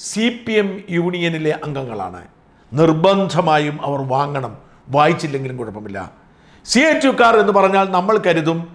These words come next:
താഴെ ചുമട്ട് തൊഴിലാളികളാണെന്നല്ല. എല്ലായിടങ്ങളിലും സി ഐ ടി യുക്കാരുണ്ട്. അത് ചെത്തു തൊഴിലാളികളാണെങ്കിലും ശരി, ചുമട്ട് തൊഴിലാളികളാണെങ്കിലും ശരി, ഫാക്ടറികളിലാണെങ്കിലും ശരി. ഈ ഫാക്ടറികളിലെ സി ഐ ടി യുക്കാർ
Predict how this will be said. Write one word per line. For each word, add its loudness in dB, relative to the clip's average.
താഴെ 4
ചുമട്ട് 0
തൊഴിലാളികളാണെന്നല്ല. 0
എല്ലായിടങ്ങളിലും 2
സി -2
ഐ 0
ടി -2
യുക്കാരുണ്ട്. -8
അത് 2
ചെത്തു 0
തൊഴിലാളികളാണെങ്കിലും 4
ശരി, 2
ചുമട്ട് 0
തൊഴിലാളികളാണെങ്കിലും 2
ശരി, -4
ഫാക്ടറികളിലാണെങ്കിലും -2
ശരി. -12
ഈ 6
ഫാക്ടറികളിലെ 4
സി 0
ഐ 4
ടി -4
യുക്കാർ -10